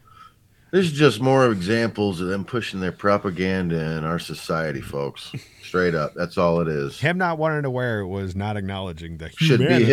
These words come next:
Speaker 2: humanity.
Speaker 1: prerogative. None of these companies, this is sports.
Speaker 2: Mm.
Speaker 1: There's no reason why the entire country has to support this shit.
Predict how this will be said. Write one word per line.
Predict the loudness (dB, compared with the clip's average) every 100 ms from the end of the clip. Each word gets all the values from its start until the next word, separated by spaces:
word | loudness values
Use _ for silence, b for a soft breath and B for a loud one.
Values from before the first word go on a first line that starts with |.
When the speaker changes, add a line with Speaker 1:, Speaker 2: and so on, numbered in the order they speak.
| 6
Speaker 2:
humanity. | 2
Speaker 1:
prerogative. | 4 6 8 6 2 -4 -4
None | -2 0
of | 2
these | 0
companies, | 2 0 0 -2 -2 -2
this | -4 -6
is | -8
sports. | -8 0 2 2 0 -10
Speaker 2:
Mm. | -8 -4 0
Speaker 1:
There's | 0 0
no | -2
reason | 0 0 0 -2 -2
why | 0
the | 0
entire | -2 0 0
country | 0 -2 -4 -4 -4
has | -4
to | -8
support | -20 -10 -6 -6 -8
this | -12
shit. | -10 -10